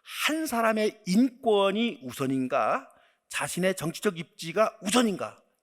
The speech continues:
이런 거 고민합니다. 한 사람의 인권을 소중히 여긴다면 고소하는 자들이 그 사이에 여론을 움직이는 힘 있는 유대 지도자, 지도자들이 할지라도 법대로 판결해야 됩니다.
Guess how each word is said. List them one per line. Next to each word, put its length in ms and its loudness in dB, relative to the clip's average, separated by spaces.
이런 160 4
거 80 -4
고민합니다. 680 -8
한 200 4
사람의 380 6
인권을 320 8
소중히 340 4
여긴다면 640 2
고소하는 440 6
자들이 520 4
그 120 -6
사이에 360 4
여론을 320 8
움직이는 520 4
힘 360 0
있는 220 4
유대 220 4
지도자, 400 2
지도자들이 480 2
할지라도 680 -2
법대로 500 -6
판결해야 400 -10
됩니다. 480 -20